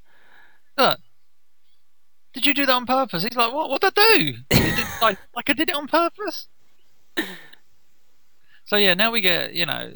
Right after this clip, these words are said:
Speaker 1: this scene works all right. I mean, th-, it's quite funny if you go and look at, um, Bargain with Evil. There's this fantastic bit of animation where, um, I think it's Teela picks up the Star Child and her hair bobs and everything. And it just, it's so wonderfully animated. You think that's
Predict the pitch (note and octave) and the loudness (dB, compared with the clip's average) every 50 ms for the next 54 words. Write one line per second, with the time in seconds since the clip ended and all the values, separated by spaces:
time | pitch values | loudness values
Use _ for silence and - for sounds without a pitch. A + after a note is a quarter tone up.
0 | - - - - B2 C3 C3+ - F#3 - - - G3 E3+ D#3+ D#3+ D#3+ D3+ D3+ C#3+ | -14 -12 -10 -8 -8 -8 -8 -8 -6 -8 -6 -4 -2 -2 -2 -2 -4 -4 -4 -4
1 | C#3+ - - D3 C#3 B2+ A#2+ A#2+ A#2+ A#2+ B2 B2 - - - - - - - E3 | -6 -6 -6 -6 -6 -4 -4 -4 -4 -4 -4 -6 -8 -12 -18 -20 -12 -4 -2 0
2 | E3+ F#3 F3+ E3+ F3+ F3+ F3+ G3 G3+ F#3+ E3 E3+ - - - - - - - F#3 | 2 0 0 0 0 0 2 2 2 2 2 2 0 0 -2 -4 -6 -4 0 0
3 | E3+ - - F3 D#3 D#3 - - F3 G3+ F#3 F3 E3 E3 D3+ - - - - - | 0 0 0 -2 -2 -2 -4 -2 0 0 2 2 2 -2 -4 -4 -4 -4 -2 0
4 | D3 C#3+ C#3+ C#3+ C#3 C#3 C3+ - - - - - - - - E3 D3+ D3 C#3 C#3+ | 0 0 0 -2 -6 -12 -16 -18 -20 -20 -20 -20 -8 0 2 2 2 2 0 -6
5 | C#3 C3+ C#3+ D3+ D3 C#3+ B2+ B2+ A#2 - C#3+ - - - F#3 D#3+ D3+ - - D#3+ | -8 -4 0 0 0 0 -2 -4 -6 -4 -4 -4 -4 -2 -2 -4 -2 -2 -4 -4
6 | - - D3 - C#3 C3 C3 C#3+ C#3 C#3 C#3+ C#3+ D3 D3 - - C3+ C3 C3+ C3 | -4 -4 -4 -4 -4 -2 -2 -4 -4 -2 0 0 2 2 0 0 0 0 0 0
7 | C3 C3 C3 C3+ B2+ B2+ B2+ C3 - - - - - - - - - - - - | 2 2 0 -2 -4 -6 -10 -18 -18 -20 -18 -14 -14 -14 -14 -14 -20 -20 -20 -18
8 | - - - - F#3 D#3 - - - - - F3 F3 F3 D3+ C#3+ - - F#3 F3+ | -14 -10 -6 -6 -4 -4 -4 -4 -4 -4 -2 0 0 2 0 0 -2 -2 -4 -4
9 | - - - E3+ D#3 - - - - - C3 A#2+ B2 B2 - - - C#3 B2+ B2 | -2 -2 -2 -2 -2 -2 -2 -4 -2 -2 -2 -4 -4 -2 -2 -2 -2 -2 -2 -2
10 | B2 B2 B2+ B2+ B2+ C3 C3+ C#3 C3 - - D3 C#3+ C#3 C#3 C3 - C3+ B2+ B2+ | -2 -4 -6 -8 -8 -6 -4 -4 -4 -4 -2 0 2 2 2 2 0 0 0 2
11 | - - C3 C#3 C3+ - - C#3 C#3+ E3+ F3 E3+ F3+ - - - E3+ F3 - - | 0 -2 -2 -2 -8 -10 -8 -6 -2 -2 -2 0 -2 -4 -2 -2 -2 2 2 2
12 | - - G3+ F3+ D#3 D3 D3 C#3+ C3+ - - C#3+ C3 C3+ C3+ C3+ C3 A#2+ B2 C3 | 4 4 2 2 2 0 -2 -4 -4 -8 -6 -4 -4 -2 -2 -4 -4 -4 -4 -4
13 | B2+ C3+ C#3 - - - - - F#3 G3 - - | -6 -10 -14 -16 -18 -10 -2 -2 0 0 -2 -4